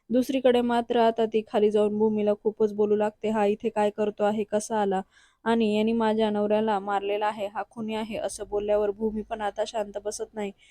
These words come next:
ती म्हणते की, "हा अपघात होता, तुला किती वेळा सांगायचं? अभिजितने उलट आकाशवर वार केला होता आणि तोच खाली पडला आहे आणि हे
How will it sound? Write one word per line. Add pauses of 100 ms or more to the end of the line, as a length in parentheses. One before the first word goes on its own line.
(220)
ती
म्हणते
की,
"हा
अपघात
होता,
तुला
किती
वेळा
सांगायचं? (340)
अभिजितने
उलट (140)
आकाशवर
वार
केला
होता (120)
आणि (340)
तोच
खाली
पडला
आहे
आणि
हे